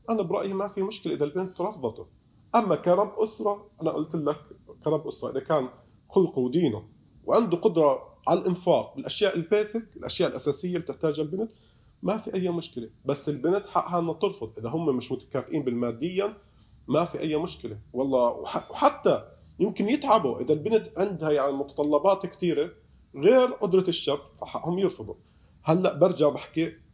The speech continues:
نقطة، في شغلة مهمة بدي أحط عليها خطين، حطوا عليها خطين.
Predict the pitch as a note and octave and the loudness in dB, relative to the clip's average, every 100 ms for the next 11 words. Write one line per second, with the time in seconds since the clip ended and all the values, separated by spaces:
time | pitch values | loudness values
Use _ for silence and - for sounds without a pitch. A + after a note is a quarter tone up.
0 | - _ - D3 E3+ - - F#3 E3+ E3 | -20 _ -10 -2 -2 -2 -6 -2 0 2
1 | E3 D#3+ F3 E3+ D#3 F#3+ C#3+ E3+ F3 E3 | 0 0 0 0 -2 0 2 2 2 0
2 | D3 - D3 F#2 - _ _ _ _ _ | -4 0 0 0 -8 _ _ _ _ _
3 | _ _ _ _ E3+ E3+ A#2+ C#3+ C#3 B2+ | _ _ _ _ -4 0 2 2 0 -2
4 | - A2+ | -4 -4